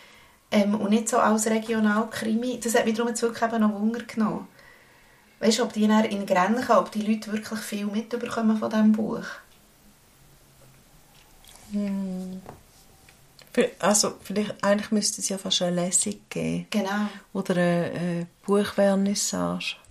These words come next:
Speaker 2: Da könnten wir mal.
Speaker 1: Also ja, wir müssen ja uns
Speaker 2: Checken.
Speaker 1: jede Mal mit dieser Frau in Verbindung setzen.
Speaker 2: Ja, unbedingt.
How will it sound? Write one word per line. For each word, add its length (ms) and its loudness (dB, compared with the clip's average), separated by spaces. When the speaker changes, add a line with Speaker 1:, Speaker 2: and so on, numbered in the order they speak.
Speaker 2:
Da 80 4
könnten 380 4
wir 240 -4
mal. 200 -6
Speaker 1:
Also 220 4
ja, 120 6
wir 120 6
müssen 360 0
ja 100 4
uns 160 0
Speaker 2:
Checken. 220 2
Speaker 1:
jede 120 -2
Mal 320 0
mit 240 -4
dieser 200 -2
Frau 320 -2
in 80 -8
Verbindung 560 -4
setzen. 420 -2
Speaker 2:
Ja, 180 2
unbedingt. 880 -6